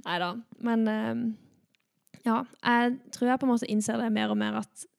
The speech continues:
Speaker 2: det handler liksom ikke bare om Gud sin, eh, at han prøver å nå meg, for det kan det jo hende han gjør da. Men at
Speaker 1: Mm.
Speaker 2: jeg må kanskje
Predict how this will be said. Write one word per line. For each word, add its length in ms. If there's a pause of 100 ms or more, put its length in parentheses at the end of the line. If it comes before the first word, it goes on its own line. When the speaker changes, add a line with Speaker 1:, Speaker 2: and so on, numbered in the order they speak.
(100)
Speaker 2:
det 100
handler 320
liksom 260
ikke 300
bare 240
om 540
Gud 280
sin, 440 (680)
eh, 720 (280)
at 120
han 300
prøver 360
å 40
nå 180 (120)
meg, 240
for 120
det 300 (520)
kan 180
det 60
jo 80
hende 240
han 140
gjør 200
da. 120 (160)
Men 140
at 100
Speaker 1:
Mm. 40
Speaker 2:
jeg 140
må 140
kanskje 580